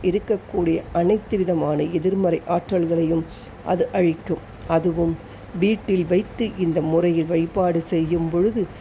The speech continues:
அனைத்து விதமான எப்பேற்பட்ட தீய சக்திகளாக இருந்தாலும் அவை அனைத்தும் விலகி ஓடி போய்விடும். ருத்ராஜம், ருத்ராட்சம்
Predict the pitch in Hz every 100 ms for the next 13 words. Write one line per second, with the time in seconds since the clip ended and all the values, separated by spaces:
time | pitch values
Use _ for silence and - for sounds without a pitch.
0 | - - - 185 185 202 - 190 185 175
1 | 175 202 196 165 175 - 208 190 - 180
2 | - 190 - 190 196 185 - 170 - 185
3 | 175 165 165 160 160 165 170 170 170 170
4 | - - - - 180 175 170 - 175 165
5 | 202 226 - 185 165 165 175 165 165 175
6 | 170 170 170 - - - - - - -
7 | 202 190 165 151 - - - - 170 175
8 | 160 190 190 196 175 170 - - - -
9 | - - 185 - 202 190 - 165